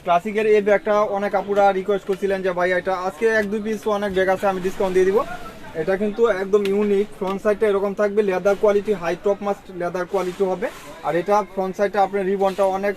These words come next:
প্রিটি একটা রিবন, আর ব্যাক সাইডটা এরকম থাকবে। প্রাইস থাকবে চোদ্দোশো টাকা, মাত্র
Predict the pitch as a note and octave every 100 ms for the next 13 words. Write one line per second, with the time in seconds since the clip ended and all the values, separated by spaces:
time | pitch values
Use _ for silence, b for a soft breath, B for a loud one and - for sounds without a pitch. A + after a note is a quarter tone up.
0 | - G#3 G3+ F#3+ F3 F3 F3 F3 G#3+ -
1 | B B B B D3+ D#3+ E3+ F3+ G#3+ G3+
2 | G#3+ G3 F#3+ G3+ G3+ G3+ A3 G#3 F#3 F3+
3 | G#3 G3 G3+ G#3+ G#3 G#3 G3 D#3+ D3+ D3+
4 | E3+ -